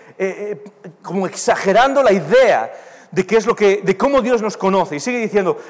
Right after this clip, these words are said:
"Pues aún no está la palabra en mi lengua, y resulta, oh Jehová, que tú ya la sabes toda. Hey, tú ya sabes qué es lo que estoy pensando, y qué,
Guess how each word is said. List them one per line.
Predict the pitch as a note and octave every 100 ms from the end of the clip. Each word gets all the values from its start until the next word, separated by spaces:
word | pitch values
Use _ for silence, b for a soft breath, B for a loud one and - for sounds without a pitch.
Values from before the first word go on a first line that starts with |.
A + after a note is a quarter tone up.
| -
"Pues | G#3 -
aún | F3 A#3+ D4
no | D4+
está | C4 - C4
la | B3+ B3
palabra | G#3+ A3+ A#3+
en | A3 G#3
mi | A3
lengua, | A3+ A3 D#3 D3 C#3+ B B
y | G#3+
resulta, | G#3 F#3 D4 C#4
oh | B3+
Jehová, | A3 A#3 A#3
que | F#3
tú | - E4+ E4+ A#3+
ya | A#3
la | B3
sabes | - B3 A3+ -
toda. | B3 A#3+ B2+ G2+ - - B B
Hey, | B3 B3+
tú | C4
ya | E4
sabes | - D4+ C#4+
qué | -
es |
lo | B3
que | A3+
estoy | C#4
pensando, | C#4 C4 - C#4 A#3+ D3+ B B
y | G#3+
qué, | A#3+